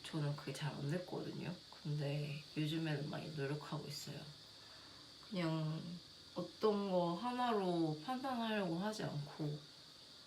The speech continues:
그냥 "그럴 수 있다,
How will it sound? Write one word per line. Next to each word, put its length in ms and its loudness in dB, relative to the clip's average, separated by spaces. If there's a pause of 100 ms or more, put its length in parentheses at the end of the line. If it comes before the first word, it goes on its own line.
(1200)
그냥 240 2
"그럴 300 0
수 160 -4
있다, 480 -2